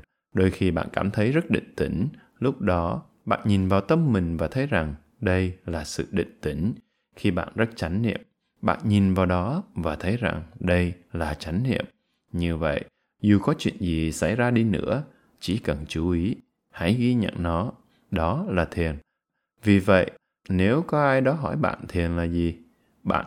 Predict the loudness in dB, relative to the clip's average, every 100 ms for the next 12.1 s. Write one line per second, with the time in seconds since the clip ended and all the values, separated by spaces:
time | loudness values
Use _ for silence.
0 | -4 -4 -2 -2 -2 -2 -4 -2 -2 -4
1 | -6 -2 -2 0 0 0 0 -2 -2 -8
2 | -10 _ _ _ 4 4 4 2 0 2
3 | 2 2 2 0 0 -2 0 2 4 4
4 | 2 0 0 0 0 -2 -2 0 0 -2
5 | _ _ -6 -6 -6 -4 -2 0 0 0
6 | -2 -2 -2 -2 -4 -4 -2 -2 -2 -8
7 | _ -4 2 2 2 -2 -4 -4 -4 -4
8 | -2 0 0 -2 -4 -10 _ _ -8 -4
9 | -2 -2 -4 -4 -4 -4 -6 -6 -10 _
10 | _ _ _ -10 -2 2 2 2 0 2
11 | -2 -2 -6 -8 _ -2 0 2 2 2
12 | 0